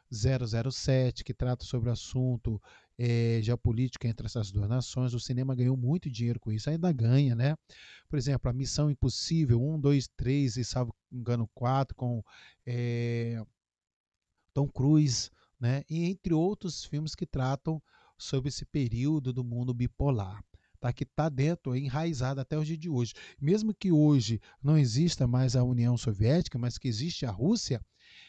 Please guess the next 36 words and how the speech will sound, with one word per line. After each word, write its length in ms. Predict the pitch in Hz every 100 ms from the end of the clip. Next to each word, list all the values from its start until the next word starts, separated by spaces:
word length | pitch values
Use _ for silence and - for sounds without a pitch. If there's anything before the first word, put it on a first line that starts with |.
| _
mas 280 | - 196 -
dentro 240 | 156 180 180
do 80 |
contexto 500 | 175 180 - 143 - - -
ainda 560 | 160 156 131 135 147
há 240 | 156 120 123
uma 220 | 139 139
guerra 260 | 123 120 127
fria 300 | - 117 117
entre 240 | 120 123 127
essas 260 | 117 117
duas 160 | 104 110
nações, 560 | 131 151 - 90 95 - _ _
dentro 240 | 120 123 127
do 80 |
contexto 480 | 120 127 - 107 -
político. 600 | - 151 107 90 - - - _ _ _ _ _ _
E 100 | 233
aí 180 | 226 180
você 300 | 180 202 220
vai 160 | 226 196
ver 160 | 170
que 180 | - 202
no 120 | 185
mundo 260 | 175 139 131
atual 420 | 127 135 113 104
hoje, 440 | 113 175 214 107 117
nós 240 | 135 139
vivenciamos 680 | 139 139 160 - 143 160 165
o 60 |
que? 100 | -
O 140 | 147 127
mundo 340 | 123 135 165
multipolar. 1080 | 143 123 165 233 - 202 202 190 131 123 - - _ _ _ _ - _
Porque 260 | - 135 -
após, 580 | 160 - 185 202 151